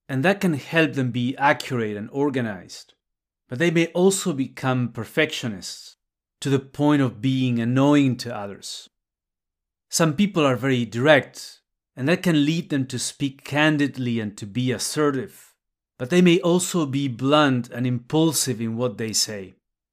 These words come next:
That two-sided quality of many personal traits is something that needs wise management,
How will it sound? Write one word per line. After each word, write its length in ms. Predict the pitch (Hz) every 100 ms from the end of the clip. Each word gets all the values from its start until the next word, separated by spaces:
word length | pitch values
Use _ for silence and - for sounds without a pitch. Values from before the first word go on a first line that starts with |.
| _ _ _ _ _ _ _
That 460 | 135 127 185 190 -
two-sided 840 | - 208 196 - 175 165 151 143 -
quality 640 | - 147 151 143 123 117
of 180 | 101 107
many 320 | 131 151 143
personal 600 | - 170 180 - 147 131
traits 640 | - 131 110 107 - - - _ -
is 120 | 127
something 460 | - 185 185 170
that 240 | 135 127 -
needs 540 | 135 135 - - - 277
wise 440 | 127 139 135 127
management, 800 | 131 143 135 - 113 98 -